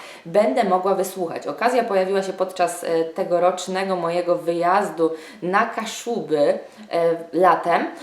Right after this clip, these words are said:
Wtedy pomyślałam, że będę słuchała w aucie właśnie tego Sierżanta Kafa dwa, ale jakoś, o dziwo, właśnie wtedy nie miałam, e, ochoty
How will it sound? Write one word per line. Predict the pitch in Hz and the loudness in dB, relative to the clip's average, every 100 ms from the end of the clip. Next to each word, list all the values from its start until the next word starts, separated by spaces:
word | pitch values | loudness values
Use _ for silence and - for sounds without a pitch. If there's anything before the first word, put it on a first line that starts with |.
| - - | -16 -8
Wtedy | 220 208 | -6 -4
pomyślałam, | 196 190 196 185 180 | -4 -6 -2 -2 -2
że | 170 | -2
będę | 185 175 165 160 | 0 2 0 -2
słuchała | 175 170 185 170 151 | -8 0 2 4 2
w | - 180 | 0 -2
aucie | 175 165 | 0 -2
właśnie | 160 165 165 | -4 -4 -4
tego | 160 156 | -2 -4
Sierżanta | - 160 175 - 160 | -2 -2 0 0 -2
Kafa | - 160 156 | -8 -6 -6
dwa, | 147 190 - | -2 0 0
ale | 330 359 | 0 0
jakoś, | 320 294 269 277 - - | -2 -2 -2 -2 -4 -8
o | 233 | -6
dziwo, | 196 208 202 | -4 -2 -2
właśnie | 190 196 240 247 | 0 0 0 -4
wtedy | 226 196 202 | -4 -4 -2
nie | 214 | -4
miałam, | 185 185 190 | -2 0 -2
e, | 196 - - - - - - - - - | -4 -14 -20 -20 -20 -20 -16 -14 -6 -2
ochoty | 233 - 185 - 170 | 0 2 0 2 0